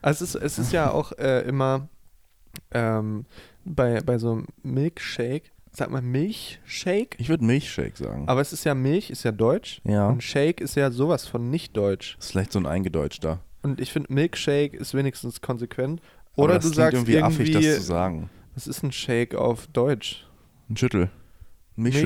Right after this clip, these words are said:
Speaker 1: Milchschüttler.
Speaker 2: Milchschüttel.
Speaker 1: Äh, das
Speaker 2: Mhm.
Speaker 1: weiß man auch nicht, was man da kriegt, ja.
Speaker 2: Ja.
Speaker 1: Äh, also vielleicht lieber nicht. Naja, auf jeden Fall <laughs> ähm, hab ich mich immer fast bekotzt im Mc's, weil ich so vollgefressen war.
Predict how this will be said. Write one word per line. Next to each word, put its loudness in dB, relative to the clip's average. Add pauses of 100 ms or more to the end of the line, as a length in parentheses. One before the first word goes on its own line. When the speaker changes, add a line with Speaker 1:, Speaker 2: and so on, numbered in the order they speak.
(140)
Speaker 1:
Milchschüttler. 2 (380)
Speaker 2:
Milchschüttel. -2
Speaker 1:
Äh, -2 (520)
das -8 (920)
Speaker 2:
Mhm. -6
Speaker 1:
weiß 0
man 2
auch 2
nicht, 2
was -2
man -4
da 0
kriegt, -8
ja. 0 (100)
Speaker 2:
Ja. 4
Speaker 1:
Äh, 2
also 2
vielleicht 0
lieber 2
nicht. -2 (840)
Naja, 6
auf 2
jeden 4
Fall 4 (800)
<laughs> -12
ähm, -2 (100)
hab 2
ich -2
mich 0
immer 2
fast -8
bekotzt -4
im -4
Mc's, -2
weil 0
ich -6
so -6
vollgefressen -2
war. -2